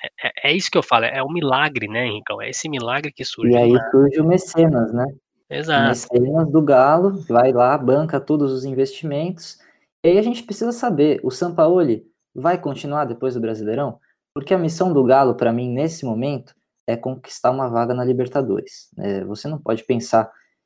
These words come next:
Speaker 2: em título. Acho que a única forma de você pensar em título é você justificar esses gastos impressionantes que você tem, de repente,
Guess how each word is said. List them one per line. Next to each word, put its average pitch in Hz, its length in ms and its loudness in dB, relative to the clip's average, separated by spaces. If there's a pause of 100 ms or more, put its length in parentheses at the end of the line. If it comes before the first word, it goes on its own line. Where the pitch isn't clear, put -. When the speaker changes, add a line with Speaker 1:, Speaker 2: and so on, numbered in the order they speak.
(200)
Speaker 2:
em 127 120 -6
título. 165 480 2
Acho - 240 0
que - 40 0
a 180 40 8
única 226 260 4
forma 165 240 2
de 147 60 0
você 139 200 -2
pensar 131 300 -2
em 123 60 -2
título 156 340 2
é 143 60 4
você 147 280 0
justificar 165 680 -2
esses 165 240 0
gastos 127 600 0 (160)
impressionantes 165 760 2
que 139 100 0
você 127 340 -4 (200)
tem, 139 340 -2 (160)
de 139 100 2
repente, 143 720 -2